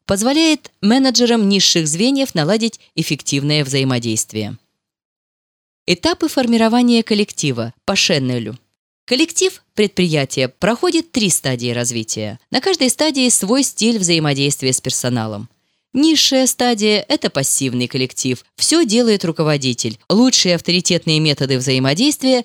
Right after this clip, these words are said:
насильно вовлекать людей в управление, четкие задания, требования самостоятельности, контроль.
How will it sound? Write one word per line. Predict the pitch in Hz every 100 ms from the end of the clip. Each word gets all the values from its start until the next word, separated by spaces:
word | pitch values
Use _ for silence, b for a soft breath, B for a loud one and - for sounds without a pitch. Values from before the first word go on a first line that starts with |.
| -
насильно | 294 - 311 294 226
вовлекать | 202 180 180 165 156
людей | 143 165
в | 139
управление, | 127 127 139 214 202 180
четкие | - 330 - 156
задания, | 131 135 220 202 170
требования | 160 277 233 190 180 170
самостоятельности, | 165 143 - 135 196 220 175 160 -
контроль. | - 143 - 117